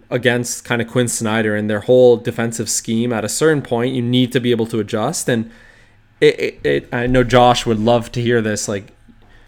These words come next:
it's a numbers game. It, the law of averages, it, it usually works out. But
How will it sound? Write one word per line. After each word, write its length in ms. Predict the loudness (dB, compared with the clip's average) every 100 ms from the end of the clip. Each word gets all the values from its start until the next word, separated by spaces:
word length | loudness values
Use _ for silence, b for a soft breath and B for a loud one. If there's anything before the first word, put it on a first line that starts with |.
| b b -12
it's 160 | -2 2
a 40 |
numbers 460 | 4 4 4 2 2
game. 300 | 0 2 0
It, 180 | -4
the 100 | -4
law 280 | 2 4 6
of 80 | 6
averages, 800 | 4 2 0 -2 -2 -2 -4 -2
it, 200 | -4 -4
it 120 | -6 -2
usually 360 | -2 0 0
works 340 | 2 0 0 0
out. 220 | 0 0
But 240 | -4 -6